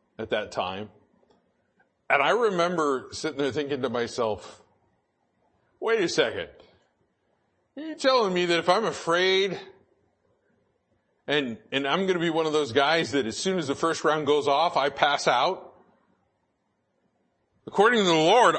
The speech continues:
I don't have to go." <laughs> In basic training, they don't care. <laughs>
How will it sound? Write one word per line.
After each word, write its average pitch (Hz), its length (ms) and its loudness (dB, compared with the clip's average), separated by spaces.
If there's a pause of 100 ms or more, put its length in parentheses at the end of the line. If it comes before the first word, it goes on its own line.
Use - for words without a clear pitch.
I 196 100 12
don't 240 220 4
have 202 160 0
to 165 60 -4
go." 196 580 0 (520)
<laughs> - 1300 -4 (4000)
In 151 100 -2
basic 180 380 0
training, 185 340 0
they 156 140 2
don't 185 180 -2
care. 185 340 -2
<laughs> - 60 -6